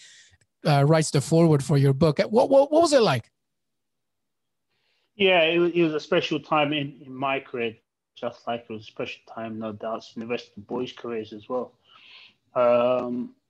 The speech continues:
Speaker 2: it was a football played with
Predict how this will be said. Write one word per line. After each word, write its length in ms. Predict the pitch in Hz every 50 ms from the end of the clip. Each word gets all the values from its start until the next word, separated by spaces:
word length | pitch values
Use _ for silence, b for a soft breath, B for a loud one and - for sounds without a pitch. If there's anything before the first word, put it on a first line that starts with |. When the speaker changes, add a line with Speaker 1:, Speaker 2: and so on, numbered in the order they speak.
| _ _ _ _ _
Speaker 2:
it 100 | - 165
was 240 | 160 151 151 143 135
a 60 | 143
football 600 | - - - 175 147 - - _ - 160 156 151 143
played 560 | 143 - 151 143 139 143 139 135 135 131 123
with 480 | 135 131 131 127 127 120 - - _